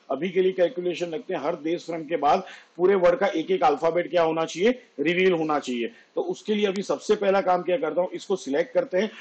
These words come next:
और हम ninety frames, मतलब नौ fonts हैं,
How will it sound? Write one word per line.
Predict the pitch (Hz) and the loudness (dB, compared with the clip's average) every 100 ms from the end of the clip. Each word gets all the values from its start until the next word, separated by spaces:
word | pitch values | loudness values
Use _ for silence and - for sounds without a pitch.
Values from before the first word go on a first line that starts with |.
| - - | -18 -4
और | 170 | 0
हम | 214 175 | 2 0
ninety | 156 151 185 196 | 0 -2 -2 -4
frames, | 180 139 120 - _ - | 0 -2 -4 -14 _ -6
मतलब | 127 147 170 185 208 | -2 0 0 0 -2
नौ | 147 139 180 | -2 2 2
fonts | 202 185 190 185 | 2 0 0 0
हैं, | 202 | -2